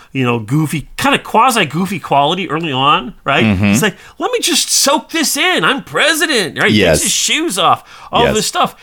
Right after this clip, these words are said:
Speaker 1: And you're like, "Oh, my goodness." And then when you see Kinsey, then, like, "Oh, my gosh,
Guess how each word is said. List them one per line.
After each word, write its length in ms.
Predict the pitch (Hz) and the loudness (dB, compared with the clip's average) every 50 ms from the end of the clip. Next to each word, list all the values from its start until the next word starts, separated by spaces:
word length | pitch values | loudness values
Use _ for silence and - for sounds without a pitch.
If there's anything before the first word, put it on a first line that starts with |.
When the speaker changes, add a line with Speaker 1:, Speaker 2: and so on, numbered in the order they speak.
| - - - | -20 -10 -4
Speaker 1:
And 140 | - 160 170 | -2 0 0
you're 100 | 175 180 | 2 2
like, 220 | 175 165 147 147 - - | 2 2 0 0 -2 0
"Oh, 340 | 202 208 180 143 123 123 - | 0 2 2 0 -2 -4 -4
my 200 | 143 143 147 151 | -4 -2 -2 -2
goodness." 420 | 139 170 185 165 131 117 - - | -2 -2 -2 -2 -2 -4 -4 -2
And 100 | 131 135 | -2 0
then 100 | 165 196 | 0 0
when 100 | 190 170 | 0 -2
you 80 | 147 135 | -2 -2
see 180 | - - 131 | -4 -6 -8
Kinsey, 380 | 135 - 165 175 214 208 147 135 | -6 -4 -4 -4 -2 -4 -6 -6
then, 200 | 113 107 110 120 | -6 -6 -6 -6
like, 60 | 143 - | -8 -10
"Oh, 60 | - | -10
my 120 | 277 226 180 | -10 -10 -6
gosh, 400 | 160 240 254 240 156 - - | -4 -2 -2 -2 -2 -4 -8